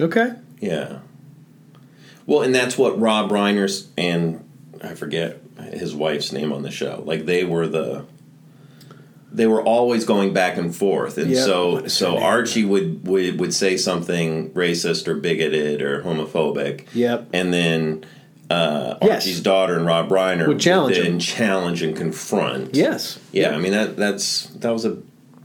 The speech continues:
Speaker 2: big, big aspect of the show.
Speaker 1: Mm-hmm.
Speaker 2: Yeah.
Speaker 1: Okay. Well, welcome everybody, uh, to Joel and Rob's podcast. We are on chapter twenty-five.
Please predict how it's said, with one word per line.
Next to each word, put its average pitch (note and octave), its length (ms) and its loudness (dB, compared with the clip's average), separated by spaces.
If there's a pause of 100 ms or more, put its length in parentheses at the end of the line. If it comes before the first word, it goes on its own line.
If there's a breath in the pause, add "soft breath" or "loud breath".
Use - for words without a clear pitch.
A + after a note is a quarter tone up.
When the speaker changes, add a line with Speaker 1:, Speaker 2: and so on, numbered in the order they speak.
(180)
Speaker 2:
big, B2 460 2 (1300)
big G#2 220 2
aspect - 540 -4
of E2+ 120 -4
the D#2+ 80 -4
show. - 300 -10
Speaker 1:
Mm-hmm. C3+ 280 2 (260)
Speaker 2:
Yeah. D#3+ 100 -6
Speaker 1:
Okay. F3+ 240 -2 (1300 loud breath)
Well, F3+ 260 4
welcome G3+ 300 6
everybody, F3+ 680 4 (140)
uh, D#3+ 320 4
to D#3 100 0
Joel D#3 220 6
and D#3+ 100 4
Rob's D#3 260 4
podcast. D#3+ 920 2
We E3+ 240 6
are D3+ 100 6
on C#3 120 2
chapter E3 300 4
twenty-five. D#3+ 1080 2